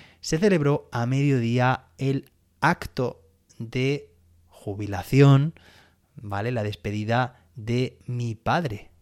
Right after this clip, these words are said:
que se acaba de jubilar. Bueno, pues este episodio evidentemente va dedicado a él y también para que conozcáis un poco más de cómo fue este acto y algunas reflexiones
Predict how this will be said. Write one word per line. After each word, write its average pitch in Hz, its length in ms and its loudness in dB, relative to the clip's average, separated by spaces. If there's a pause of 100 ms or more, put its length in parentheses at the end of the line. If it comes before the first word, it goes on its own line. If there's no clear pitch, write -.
(160)
que - 120 -20
se - 100 -10
acaba 110 320 -4
de 107 100 -4
jubilar. 110 560 -4 (1300)
Bueno, - 180 -20
pues 104 140 -8
este 98 160 -10
episodio 107 380 -2
evidentemente 107 580 -2
va 117 140 0
dedicado 117 440 2
a 104 120 2
él 220 240 4 (100)
y 127 60 -20
también 110 280 -2
para 127 220 0
que 110 100 -8
conozcáis 110 540 -2
un 131 140 0
poco 117 260 -4
más 110 300 0
de 98 100 -8
cómo 117 220 -4
fue 113 240 -4
este 113 280 -8
acto 113 360 -4
y 127 60 0
algunas 113 320 -2
reflexiones 120 800 -4